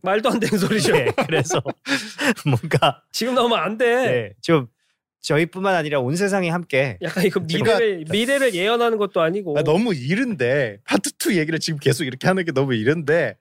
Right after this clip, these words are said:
Speaker 2: 저희가
Speaker 3: 파트
Speaker 2: 너무
Speaker 3: 투가
Speaker 2: 희망적-,
Speaker 3: 나오면
Speaker 2: 어.
Speaker 3: 아, 얘네가 왜
Speaker 2: 그러니까
Speaker 3: 한꺼번에 못 냈는지 이해를 하실 거예요.
Speaker 2: 우리가 조금 너무 희망적이었나 봐요.
Speaker 1: 그렇죠.
Speaker 3: 아, 너무
Speaker 2: 이 앨범을
Speaker 3: 스토리를
Speaker 2: 만들 때.
Speaker 3: 약간,
Speaker 2: 예.
Speaker 3: 약간 사랑과 전쟁 이렇게 <laughs>
Speaker 2: 이게
Speaker 3: 뭐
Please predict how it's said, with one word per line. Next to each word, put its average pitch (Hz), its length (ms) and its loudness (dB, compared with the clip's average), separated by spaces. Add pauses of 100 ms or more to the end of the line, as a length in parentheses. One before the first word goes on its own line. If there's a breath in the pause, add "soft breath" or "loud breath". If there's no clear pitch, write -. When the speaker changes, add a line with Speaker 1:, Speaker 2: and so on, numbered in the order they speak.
Speaker 2:
저희가 151 240 0
Speaker 3:
파트 156 80 2
Speaker 2:
너무 175 200 0
Speaker 3:
투가 254 260 0
Speaker 2:
희망적-, 269 60 0 (120)
Speaker 3:
나오면 220 460 0
Speaker 2:
어. 95 360 -6
Speaker 3:
아, 190 260 0 (120)
얘네가 165 480 0
왜 202 400 0
Speaker 2:
그러니까 165 160 0
Speaker 3:
한꺼번에 214 420 0
못 143 220 0
냈는지 202 640 0
이해를 190 500 0
하실 202 220 -4
거예요. 127 400 0
Speaker 2:
우리가 190 220 2
조금 220 280 -2
너무 196 540 2
희망적이었나 165 640 -2
봐요. 98 400 0 (220)
Speaker 1:
그렇죠. 170 800 -2 (100)
Speaker 3:
아, 151 80 -2
너무 147 160 2
Speaker 2:
이 190 40 4
앨범을 - 180 2
Speaker 3:
스토리를 226 600 2
Speaker 2:
만들 208 100 2
때. - 40 0
Speaker 3:
약간, 147 280 -2 (480)
Speaker 2:
예. 101 320 0
Speaker 3:
약간 139 560 0 (100)
사랑과 214 520 0
전쟁 139 520 0
이렇게 - 420 0
<laughs> - 720 -2
Speaker 2:
이게 165 320 0
Speaker 3:
뭐 127 160 -4